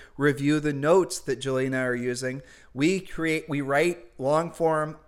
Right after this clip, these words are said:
all of our notes for every single podcast, and we always publish those along with the podcast. Not every time do all the notes, 'cause Julie and I write a lot of notes, a lot long form. Not all, not every time do, do the, all of them appear in, say, iTunes or whatever else,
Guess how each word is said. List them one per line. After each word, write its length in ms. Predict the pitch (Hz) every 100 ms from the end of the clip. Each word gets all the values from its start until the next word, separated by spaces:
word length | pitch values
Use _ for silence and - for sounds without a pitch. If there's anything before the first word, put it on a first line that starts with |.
| -
all 220 | 143 175
of 80 | 185
our 100 | 170
notes 320 | 160 156 -
for 280 | - 131 -
every 180 | 147 196
single 280 | 202 180 170
podcast, 680 | 165 139 139 131 127 - - - - -
and 140 | 131
we 80 | 135
always 360 | 135 143 165 -
publish 360 | 160 151 147
those 180 | 147 131
along 200 | 135 131
with 100 | 127
the 60 | 117
podcast. 540 | 135 123 131 117 117
Not 180 | 135 151
every 140 | 165
time 200 | 160 156
do 160 | 143 131
all 220 | 135 156
the 100 | 156
notes, 280 | 135 131 135
'cause 180 | - 120
Julie 240 | 135 131
and 100 | 131
I 120 | 123
write 240 | 120 123 120
a 40 |
lot 140 | 135 175
of 60 |
notes, 400 | 226 247 247 - -
a 40 |
lot 260 | 135 - -
long 300 | 139 160 151
form. 400 | 160 156 151 147 - - -
Not 180 | 143 160
all, 420 | 160 156 156 - -
not 240 | 139 143 156
every 180 | 160 156
time 260 | 156 143
do, 400 | 131 127 127 127 127
do 120 | 139
the, 100 | 139 -
all 180 | 143 147
of 60 |
them 120 | 143 131
appear 380 | 123 147 135
in, 140 | 127 117
say, 160 | -
iTunes 480 | 123 123 123 135 123
or 40 | 120
whatever 320 | 123 120 120
else, 220 | 120 -